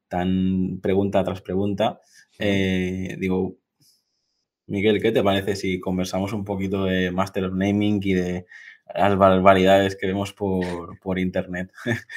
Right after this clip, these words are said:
Speaker 2: Me
Speaker 1: Aquí
Speaker 2: parece
Speaker 1: tengo
Speaker 2: perfecto. Hay muchísimo material, muchísimo,
Speaker 1: <laughs>
Speaker 2: muchísimo.
Speaker 1: Yo creo que podríamos hacer, eh, una temporada entera, pero para no
Speaker 2: Sí.
Speaker 1: abu-,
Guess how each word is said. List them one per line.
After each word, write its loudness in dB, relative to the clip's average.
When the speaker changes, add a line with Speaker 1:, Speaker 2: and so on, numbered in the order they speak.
Speaker 2:
Me 0
Speaker 1:
Aquí 0
Speaker 2:
parece 4
Speaker 1:
tengo 10
Speaker 2:
perfecto. 2
Hay 2
muchísimo -2
material, 0
muchísimo, -10
Speaker 1:
<laughs> -8
Speaker 2:
muchísimo. -10
Speaker 1:
Yo 0
creo 6
que 8
podríamos 6
hacer, 0
eh, 2
una -4
temporada -2
entera, -4
pero -4
para -2
no 6
Speaker 2:
Sí. 4
Speaker 1:
abu-, -2